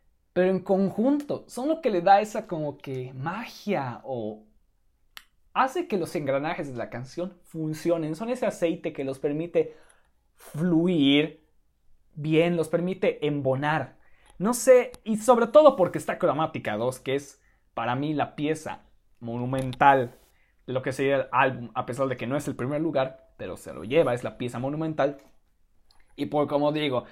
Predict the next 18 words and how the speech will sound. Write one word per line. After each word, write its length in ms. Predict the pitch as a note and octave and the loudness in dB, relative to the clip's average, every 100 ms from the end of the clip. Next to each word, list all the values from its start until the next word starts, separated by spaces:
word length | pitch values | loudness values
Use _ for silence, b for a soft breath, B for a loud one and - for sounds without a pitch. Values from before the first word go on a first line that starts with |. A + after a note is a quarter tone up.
| b | b
a 100 | b | b
mí 100 | D#3 | -2
me 120 | G3 F3+ | 0 0
encanta 400 | E3 E3 F3 E3 | -2 -4 -4 -4
la 80 | |
música 300 | D3+ D#3 D3+ C#3 | -4 -4 -4 -6
instrumental, 720 | C3+ A#2 A#2+ A#2 A2 G#2 - | -6 -8 -8 -8 -8 -10 -8
y 100 | C#3 | -8
ver 260 | B2+ E3+ G3+ | -2 0 0
algo 380 | C3 D3 C#3+ A2+ | 2 2 0 -2
de 100 | A#2+ | -4
este 200 | B2+ A#2 | -6 -6
nivel 240 | A2+ A#2+ | -4 -2
de 80 | A#2 | -4
producción, 680 | A2 A2 A2+ G#2+ B2 A#2+ G#2+ | -6 -10 -10 -10 -6 -6 -8
y 80 | A#2 | -12
sobre 240 | B2 A#2 A2 | -10 -10 -4
todo 420 | C#3+ C3+ - | -2 -2 -4